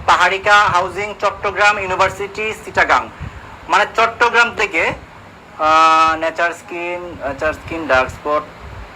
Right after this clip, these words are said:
ফার্স্ট সলিউশন শীট মাস্ক। নুসরাত জাহান আপু, নুসরাত জাহান আপু, আপনি যদি আমাদের এতে থাকেন, আমাদের লাইভে এখন থাকেন, আপনি মিলাই নিতে পারেন।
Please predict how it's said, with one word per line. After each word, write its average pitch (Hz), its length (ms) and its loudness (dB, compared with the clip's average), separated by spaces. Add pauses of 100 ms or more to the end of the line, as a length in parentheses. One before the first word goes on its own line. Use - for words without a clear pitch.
(500)
ফার্স্ট 143 260 2
সলিউশন 151 300 -4
শীট 135 280 -10
মাস্ক। 113 240 -2 (500)
নুসরাত 202 460 2
জাহান 196 240 4
আপু, 208 400 -2 (540)
নুসরাত 196 400 0
জাহান 214 200 4
আপু, 220 220 2
আপনি 208 260 2
যদি 208 160 0
আমাদের 214 360 0
এতে 190 260 -2
থাকেন, 180 440 2
আমাদের 180 380 2 (1160)
লাইভে 160 300 2
এখন 208 200 2
থাকেন, 202 260 2
আপনি 190 280 2
মিলাই 190 260 0
নিতে 190 160 -4
পারেন। 190 320 2